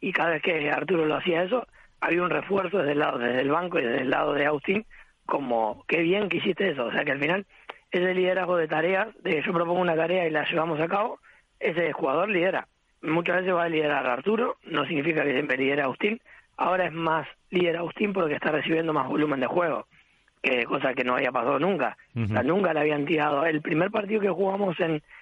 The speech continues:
Speaker 1: en, en Abu Dhabi fue el primer partido en la historia que Agustín recibió el setenta por ciento del juego. Recibió seiscientos treinta y ocho golpes, <laughs> a
Speaker 2: Jope.
Speaker 1: comparación
Speaker 2: O sea
Speaker 1: de, de los demás partidos. O sea que, claro, obviamente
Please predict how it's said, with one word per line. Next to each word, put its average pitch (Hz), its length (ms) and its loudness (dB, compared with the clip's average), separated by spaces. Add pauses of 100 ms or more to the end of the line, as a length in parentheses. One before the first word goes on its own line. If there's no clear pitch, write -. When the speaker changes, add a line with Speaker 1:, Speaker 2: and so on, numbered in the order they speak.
(240)
Speaker 1:
en, 151 760 2
en 160 140 2
Abu 156 200 2
Dhabi 190 260 0 (320)
fue 202 160 0
el 180 60 -4
primer 190 240 0
partido 180 340 -2
en 165 60 0
la 170 60 2
historia 226 440 0
que 196 100 0
Agustín 165 300 -2
recibió 170 340 0
el 170 60 -4
setenta 180 360 0
por 165 140 -10
ciento 180 200 -2
del 143 80 -2
juego. 117 220 0 (540)
Recibió 170 580 0
seiscientos 190 680 -2
treinta 160 340 -2
y 165 60 2
ocho 196 220 0
golpes, 185 340 -2 (280)
<laughs> - 180 -20
a 180 300 0
Speaker 2:
Jope. 127 120 0
Speaker 1:
comparación 143 380 0
Speaker 2:
O 165 60 0
sea 156 100 4
Speaker 1:
de, 131 100 -2 (380)
de 170 60 0
los 151 120 2
demás 147 220 0
partidos. 151 320 0
O 135 40 -4
sea 151 120 2
que, 139 80 0
claro, 170 220 0
obviamente 170 600 0